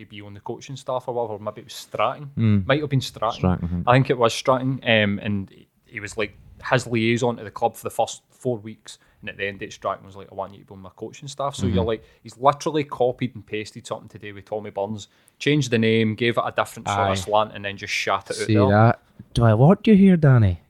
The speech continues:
Speaker 3: You're the reason I'm here."
Speaker 2: <laughs>
Speaker 3: Shut your mouth, you fucking
Speaker 1: Did
Speaker 3: How
Speaker 1: you see the photo of him at the, the cremation of the fucking owner? Like,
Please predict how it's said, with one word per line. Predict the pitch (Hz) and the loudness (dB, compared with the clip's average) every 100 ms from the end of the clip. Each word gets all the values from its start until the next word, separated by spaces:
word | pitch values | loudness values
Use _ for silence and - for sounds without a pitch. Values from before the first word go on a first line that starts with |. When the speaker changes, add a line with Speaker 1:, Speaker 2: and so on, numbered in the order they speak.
| _ 92 | _ -8
Speaker 3:
You're | 117 151 | 2 4
the | 208 170 | 6 6
reason | 160 151 127 | 8 6 6
I'm | 135 196 185 | 4 4 6
here." | 185 131 | 6 6
Speaker 2:
<laughs> | |
Speaker 3:
Shut | 98 98 101 110 113 | 4 4 6 8 6
your | 113 127 123 | 4 0 -4
mouth, | 98 90 98 123 - - | -2 4 8 8 6 2
you | 113 107 | 4 4
fucking | - - - - 117 104 98 - - - - _ | 2 -12 -20 -6 -2 -2 -4 -10 -20 -20 -20 _
Speaker 1:
Did | - 127 | 4 6
Speaker 3:
How | |
Speaker 1:
you | 139 | 6
see | - 190 | 2 0
the | 190 | 2
photo | 175 160 | 2 4
of | 147 143 135 | 6 6 6
him | |
at | 127 | 2
the, | 117 110 107 101 - _ | -2 -2 -2 -4 -12 _
the | 107 101 98 98 - 101 - | -6 -4 -4 -6 -14 -20 -10
cremation | - 110 135 - 180 | -4 0 0 -2 -4
of | 170 | -2
the | 110 104 | -4 -6
fucking | - 110 - 110 104 107 | -10 -20 -12 -12 -12 -12
owner? | 110 139 160 _ _ | -10 -10 -14 _ _
Like, | 113 104 | -20 -20